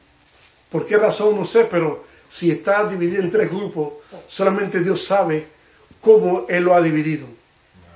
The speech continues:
Y Él dice, "¿Cómo llevaré yo solo vuestras molestias, vuestras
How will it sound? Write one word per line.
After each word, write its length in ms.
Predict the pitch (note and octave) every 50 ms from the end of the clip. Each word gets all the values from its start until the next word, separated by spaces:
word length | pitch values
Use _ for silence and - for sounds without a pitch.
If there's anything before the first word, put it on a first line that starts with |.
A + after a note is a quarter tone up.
| - _ _ _ _ _ _ _ _ -
Y 140 | D#3+ E3
Él 140 | A3 G#3+ F#3
dice, 460 | - A#3+ A#3 - G#3 F#3 E3+ - -
"¿Cómo 220 | - A3 A#3+ C4 C4
llevaré 520 | A#3+ C4 B3+ A#3 G#3 G3+ G#3 A3 G#3+ G3
yo 420 | F3 A3+ A#3 A3+ - - - - - _
solo 720 | _ - - - - - G#3+ A3+ A3+ G#3 E3 D3 - - - _ _ _ _ _ _ _ _ _ _ _ _ _ _ _ _ _
vuestras 500 | D#3+ E3 F#3+ F#3 - - G3 E3+ - -
molestias, 680 | F3 E3 E3 E3+ F#3 G#3 - - - F3 D3+ - - - - - - _ _ _ _ _ _ _ _ _ _ _ _ _ _ _ _
vuestras 540 | E3+ E3 F#3 F#3+ - - - F#3+ E3+ -